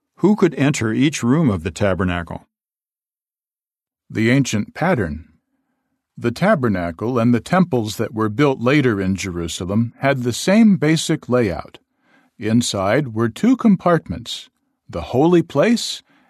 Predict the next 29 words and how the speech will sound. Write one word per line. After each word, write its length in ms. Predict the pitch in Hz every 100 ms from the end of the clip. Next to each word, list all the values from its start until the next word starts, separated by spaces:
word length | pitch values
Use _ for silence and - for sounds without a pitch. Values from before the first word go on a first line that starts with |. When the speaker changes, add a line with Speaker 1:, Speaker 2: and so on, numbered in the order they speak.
| -
Speaker 2:
and 220 | 113 139
the 60 | 139
most 380 | 143 156 -
holy, 420 | - 87 - - 98 _ -
that 200 | 113 -
were 160 | 147
separated 800 | 143 - 233 - 101 98 101 135
by 180 | 123 131
an 140 | 135 131
embroidered 640 | 127 110 160 208 190 135
curtain. 560 | - 180 175 87 - - _ _ _ _ _ _
Hebrews 460 | - 123 120 139 117
nine, 380 | 110 101 117 127
two 200 | 123 127
through 280 | - 107
five, 520 | 92 160 147 104 127 - _ _ _ -
and 140 | 156
Exodus 500 | 214 - 196 175 156
twenty-six, 920 | - 190 180 165 - - 131 - -
thirty-one 480 | - 101 104 117 110
through 200 | 107 117
thirty-three. 760 | 110 104 101 101 160 156 98 87 _ _ _ _ _ _ _ _ _ _
Inside 580 | 196 220 220 220 208 143
the 140 | 120
holy 680 | 104 - 185 127 90 98 131 _ _ _ _ -
was 180 | 117
a 80 | 110
golden 460 | 113 120 131 147 127
lampstand, 760 | 110 107 110 - 113 202 220